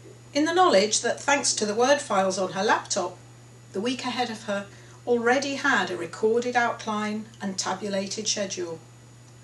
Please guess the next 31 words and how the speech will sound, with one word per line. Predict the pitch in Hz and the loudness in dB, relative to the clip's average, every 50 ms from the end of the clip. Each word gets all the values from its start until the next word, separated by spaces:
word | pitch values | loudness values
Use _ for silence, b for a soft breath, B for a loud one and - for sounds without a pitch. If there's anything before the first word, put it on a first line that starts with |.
| - - - - - - - - | -20 -20 -20 -20 -12 -10 -6 -2
all | - 349 349 - 220 | 0 2 2 0 0
backed | - - 285 285 - - - - | 2 2 2 2 2 -2 0 2
up | 302 - - - | 2 2 2 2
somewhere | - - - - 339 349 349 294 220 190 196 | 0 0 0 2 2 2 2 2 2 2 2
in | 202 214 214 214 | 0 0 0 -2
the | |
memory | 214 233 247 247 247 226 180 170 175 | 0 2 2 2 2 2 0 -2 -2
she | 180 - - 196 | -2 -2 -2 -2
trusted | - - 269 254 - - - - - - - | -4 -4 -2 0 -2 -2 -2 -4 -6 -6 -6
to | - 180 | -2 0
shake | - - 214 208 196 - | 0 0 0 -4 -6 -6
itself | 196 - - 208 185 185 | -6 -6 -4 -4 -6 -6
awake | - 190 208 240 214 175 - - - - - - - - - - - - | -6 -4 -2 -2 -2 -2 -4 -8 -14 -20 -20 -20 -20 -20 -20 -20 -12 -8
in | 190 180 | -8 -6
its | - - - | -4 -4 -2
own | 196 185 175 170 | -2 -4 -4 -6
good | 160 160 165 - | -8 -8 -8 -8
time. | - 202 196 196 185 175 180 190 - - - - - - - - - - - - - - - - - - - - - - - - - - - - - - - - - - - | -8 -6 -6 -4 -6 -6 -8 -12 -18 -20 -20 -20 -20 -20 -20 -20 -20 -20 -20 -20 -20 -20 -20 -20 -20 -20 -20 -20 -20 -20 -20 -20 -20 -20 -20 -20 -20 -20 -20 -20 -20 -20 -14
But | - 196 - | -12 -10 -10
it | 214 | -8
was | 190 - | -8 -8
the | - 196 | -8 -6
B | 202 226 247 | -6 -8 -6
B | 240 320 302 | -4 -2 0
C | 277 - - 311 302 | 0 0 0 -2 0
Breakfast | - 294 285 285 - - 285 277 - - | 0 0 0 0 -2 -4 -4 -4 -4 -4
presenters | 277 262 - 294 302 302 - - 196 185 - - | -6 -2 -2 -2 -2 -2 -4 -6 -4 -4 -4 -4
who | - 190 | -2 -4
announced | 180 180 196 214 214 170 - - - - - | -2 -2 -2 -4 -4 -4 -4 -4 -4 -4 -4
the | 180 175 | -6 -6
number, | 185 190 202 208 185 - - - | -4 -4 -4 -4 -4 -6 -10 -14